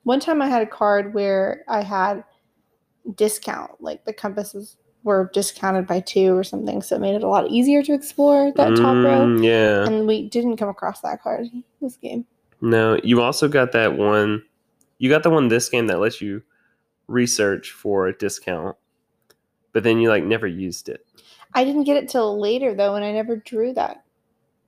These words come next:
Speaker 1: card.
Speaker 2: Mm.
Speaker 1: That was the problem, is I got some really good cards, but it was almost too late, and then I, my, it was too full in my deck, and I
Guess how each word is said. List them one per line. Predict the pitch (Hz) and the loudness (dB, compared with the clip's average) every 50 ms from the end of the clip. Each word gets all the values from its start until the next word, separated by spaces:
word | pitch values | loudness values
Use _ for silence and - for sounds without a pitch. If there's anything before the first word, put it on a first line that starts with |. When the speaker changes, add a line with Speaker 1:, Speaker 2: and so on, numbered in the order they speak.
| _ _ | _ _
Speaker 1:
card. | - - - - 285 285 - - - 233 - _ _ _ _ _ _ _ _ - | -18 -8 -6 -4 -4 -4 -4 -8 -10 -12 -12 _ _ _ _ _ _ _ _ -12
Speaker 2:
Mm. | - 110 104 95 90 95 - _ _ _ _ _ _ _ _ _ _ _ _ - | -8 -6 -4 -4 -6 -8 -10 _ _ _ _ _ _ _ _ _ _ _ _ -4
Speaker 1:
That | 226 226 | -4 -2
was | 233 233 | -2 -2
the | 214 208 | -4 -6
problem, | 208 - 220 226 220 214 202 | -2 0 0 0 0 0 -2
is | 208 208 - | -4 -2 0
I | 208 202 196 196 202 | 0 0 0 0 -2
got | 196 233 220 - - | -2 0 0 0 0
some | - 247 233 220 | 0 0 2 2
really | 220 220 220 208 | 2 2 0 0
good | 202 190 - | -2 -4 -6
cards, | - - 226 226 220 214 202 208 - - | -4 0 2 4 4 4 2 -2 -10 -12
but | - 202 | -8 -6
it | 196 | -6
was | 190 196 | -4 -4
almost | 196 202 214 214 - - | -4 -4 -4 -6 -8 -8
too | - - 208 | -8 -6 -4
late, | 196 202 220 214 - | -2 0 -2 -2 -2
and | 208 202 | -4 -8
then | 196 190 190 | -8 -8 -6
I, | 185 - 202 | -6 -6 -6
my, | 190 190 185 185 185 _ _ - | -4 -4 -4 -4 -6 _ _ -6
it | 196 190 | -6 -6
was | 196 190 - | -6 -8 -10
too | - - 208 | -12 -14 -16
full | - _ - 214 214 220 | -16 _ -6 -4 -4 -4
in | 220 208 | -4 -6
my | 190 185 | -6 -4
deck, | 185 202 214 214 - - | -4 -4 -4 -4 -6 -10
and | 214 196 196 196 | -12 -12 -10 -10
I | 202 | -10